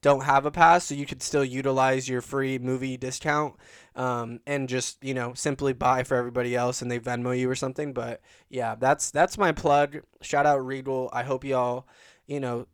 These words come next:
hear this. I hope you guys hear the support from your boy, and I hope that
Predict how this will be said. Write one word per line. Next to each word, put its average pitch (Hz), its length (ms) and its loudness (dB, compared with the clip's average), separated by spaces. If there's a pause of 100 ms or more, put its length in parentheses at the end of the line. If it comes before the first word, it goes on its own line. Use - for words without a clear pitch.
(160)
hear 147 320 0
this. 135 340 0
I 131 80 -2
hope 135 240 -2
you 135 100 -6
guys 131 360 0
hear 139 260 -4
the 127 140 -2
support 131 580 -4
from 139 180 0
your 127 120 -4
boy, 139 420 4 (300)
and 135 80 -8
I 135 100 0
hope 131 280 0
that 123 340 -2